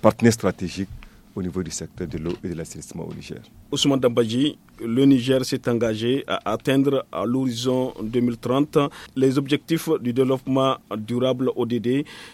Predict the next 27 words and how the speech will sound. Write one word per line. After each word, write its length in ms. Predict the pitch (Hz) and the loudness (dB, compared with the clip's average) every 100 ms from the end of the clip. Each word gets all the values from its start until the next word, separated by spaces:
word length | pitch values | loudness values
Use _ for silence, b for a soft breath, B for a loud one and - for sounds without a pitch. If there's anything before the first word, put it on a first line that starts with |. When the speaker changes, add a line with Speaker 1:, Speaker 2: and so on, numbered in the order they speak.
| - | -2
Speaker 2:
notamment 720 | 120 135 151 131 135 143 - | 0 2 2 4 4 4 0
l'O 260 | - 113 127 | -4 -2 0
D 140 | 123 | 0
D 300 | 117 127 135 113 | 0 0 0 -2
numéro 400 | 113 117 117 117 | 0 0 0 -2
six, 400 | - 123 - 117 104 B B - | -4 -4 -4 -4 -6 B B -6
euh, 80 | |
qui 200 | 117 143 135 | -2 0 0
vise 400 | 135 156 165 156 | 2 2 6 6
à 240 | 110 113 | 6 4
assurer 420 | 139 - 135 143 | 2 0 0 0
la 160 | 143 123 | 0 -2
disponibilité 1000 | 123 - 139 131 123 131 131 131 147 - | -6 -6 -2 -2 -2 -2 -2 0 0 0
et 60 | 139 | 0
la 160 | 131 | 0
gestion 420 | 123 123 123 147 135 | -2 -2 -2 0 -2
durable 580 | 110 123 131 135 135 | -2 -2 0 0 -2
de 120 | 120 127 | -2 0
l'eau 360 | 135 151 156 - | 2 2 0 -2
et 120 | 139 | -4
de 120 | 127 120 | -2 -2
l'assainissement 800 | 131 131 131 123 131 135 135 - - - | -2 -2 -4 -4 -4 -2 -2 -4 -12 -10
pour 160 | 123 113 | -8 -6
tous. 340 | 135 123 - 104 B B B | -6 -4 -6 -8 B B B
Le 140 | - 139 | 0 2
Niger 720 | 151 143 139 160 160 165 160 - - | 2 2 8 10 10 8 6 2 2
a-t-il 560 | 135 - 175 170 170 | 2 2 -2 2 6